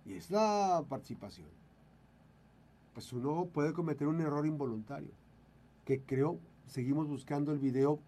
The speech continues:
donde aparece la disculpa,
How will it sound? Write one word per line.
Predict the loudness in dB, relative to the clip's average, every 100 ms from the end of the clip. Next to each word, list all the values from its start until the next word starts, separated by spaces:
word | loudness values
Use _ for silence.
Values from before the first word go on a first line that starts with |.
| -14
donde | -6 0 4 4 2 0 -2 -6
aparece | -6 -2 -2 0 -2 0 0
la | 0
disculpa, | -2 -6 -4 0 0 0 -4 -4